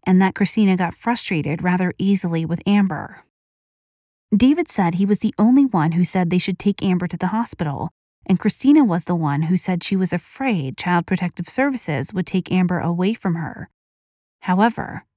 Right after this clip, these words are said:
the social worker who helped Christina transition from Ohio to Georgia said she couldn't believe Christina would have been afraid of that,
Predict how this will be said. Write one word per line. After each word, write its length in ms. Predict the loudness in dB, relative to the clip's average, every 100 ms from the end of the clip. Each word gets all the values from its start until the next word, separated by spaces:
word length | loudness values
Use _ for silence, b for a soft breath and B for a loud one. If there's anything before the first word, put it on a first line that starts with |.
| _
the 100 | -2
social 400 | 0 -2 -2 -2
worker 320 | -2 -2 -2
who 160 | 0 2
helped 280 | 2 0 -2
Christina 380 | -4 -2 -2 -2
transition 600 | 0 0 0 0 -2 0
from 200 | 0 0
Ohio 420 | -2 -2 -2 -2
to 100 | -2
Georgia 580 | 0 0 0 -2 -6 -10 _ _ _
said 240 | -4 -2 -2
she 140 | -4
couldn't 320 | -2 0 0
believe 360 | 0 2 0 0
Christina 460 | -4 0 2 2
would 140 | 2 0
have 120 | 0
been 140 | 0
afraid 340 | 0 0 -2 -2
of 140 | -4
that, 380 | -6 -8 -10